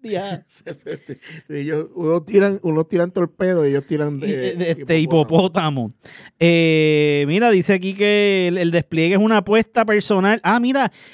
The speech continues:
Speaker 2: es, es el hijo menor del señor Ambani que como que, "Ay, yo quiero hipopótamo".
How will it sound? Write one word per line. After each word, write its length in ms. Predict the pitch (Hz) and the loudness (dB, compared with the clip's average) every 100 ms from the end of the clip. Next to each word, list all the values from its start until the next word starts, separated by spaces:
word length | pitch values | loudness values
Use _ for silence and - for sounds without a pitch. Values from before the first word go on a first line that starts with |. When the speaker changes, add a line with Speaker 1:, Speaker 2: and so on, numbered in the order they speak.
| _ | _
Speaker 2:
es, 300 | 196 214 - _ _ _ _ _ _ _ | -4 -4 -10 _ _ _ _ _ _ _
es 160 | 202 240 | 0 2
el 160 | 277 | 2
hijo 260 | 269 226 294 | 2 2 2
menor 480 | 285 247 247 294 277 | 2 -4 -2 -4 -4
del 140 | 269 | -8
señor 420 | - 233 208 214 | -4 -2 0 0
Ambani 580 | 269 254 202 247 269 294 | 0 0 2 2 2 -2
que 140 | 247 220 | -2 -2
como 220 | 220 208 | -4 -4
que, 100 | 214 | -6
"Ay, 140 | 269 | -6
yo 100 | 302 | -10
quiero 220 | 240 262 | -6 -4
hipopótamo". 960 | 262 294 247 247 262 311 277 208 123 131 | -2 -4 -4 -6 -4 -4 -2 -2 -4 -10